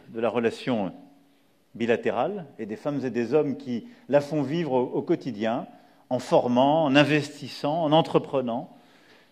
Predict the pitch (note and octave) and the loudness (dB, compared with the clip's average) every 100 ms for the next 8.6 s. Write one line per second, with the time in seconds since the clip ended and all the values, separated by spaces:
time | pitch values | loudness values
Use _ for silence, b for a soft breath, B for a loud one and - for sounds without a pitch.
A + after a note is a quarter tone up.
0 | B B2 C3+ C#3 C3 C#3 C#3 C3+ C3+ C#3+ | B -4 -2 2 4 4 2 0 0 0
1 | C3 D3 C#3+ C#3 B2 - - - _ _ | 0 -2 0 0 -2 -8 -20 -20 _ _
2 | C3 A#2+ A2+ E3 F#3+ - - - _ _ | -6 -2 2 0 -2 -12 -20 -20 _ _
3 | _ _ _ _ _ _ C3+ C3 A2 A2+ | _ _ _ _ _ _ -8 -2 2 2
4 | G2+ - - D#3 D#3+ B2+ A#2+ - A2+ F#3 | 0 -6 -6 0 0 0 -2 -2 -6 -6
5 | - - A2 C3+ - - _ _ _ _ | -10 -4 -2 -2 -4 -20 _ _ _ _
6 | B B B B B B B B D#3 F3 | B B B B B B B B 4 4
7 | - G#3 F3 - C#4+ B3 - E3+ E3 - | 2 0 0 2 0 0 -4 -4 -4 -2
8 | G3+ F3+ - D#3+ C3+ - | -2 -2 -2 2 4 2